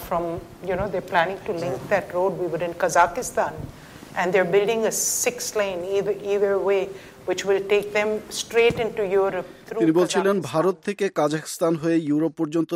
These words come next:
Speaker 2: ছয় লেনের বিশাল মহাসড়ক হচ্ছে। চীন বিভিন্ন খাতে, বিশেষ করে সোলার এবং বিদ্যুৎ উৎপাদনে ভারতে প্রচুর পরিমাণে বিনিয়োগ করছে। নওশাদ ফোর্স বললেন,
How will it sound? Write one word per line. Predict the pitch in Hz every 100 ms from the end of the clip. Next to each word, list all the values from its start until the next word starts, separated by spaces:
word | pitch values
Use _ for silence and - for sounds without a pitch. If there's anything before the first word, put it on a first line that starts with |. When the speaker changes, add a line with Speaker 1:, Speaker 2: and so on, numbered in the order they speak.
| 156
Speaker 2:
ছয় | - 143 160
লেনের | 165 156 135
বিশাল | 120 131 151 131
মহাসড়ক | 127 143 151 170 165
হচ্ছে। | 165 165 - 180 -
চীন | 156 175 160
বিভিন্ন | 131 143 185
খাতে, | 175 151 139
বিশেষ | 147 147 160
করে | - 160 160 - - -
সোলার | - 170 180 208
এবং | 175 160 160
বিদ্যুৎ | 120 151 147 190 -
উৎপাদনে | 165 - 170 156 127 113
ভারতে | - 127 151 147 185
প্রচুর | - 151 165 156
পরিমাণে | 151 143 131 117
বিনিয়োগ | 101 98 90 -
করছে। | 98 - 92 - _ - - - _ 135
নওশাদ | 175 175 240
ফোর্স | - 240 -
বললেন, | 202 214 180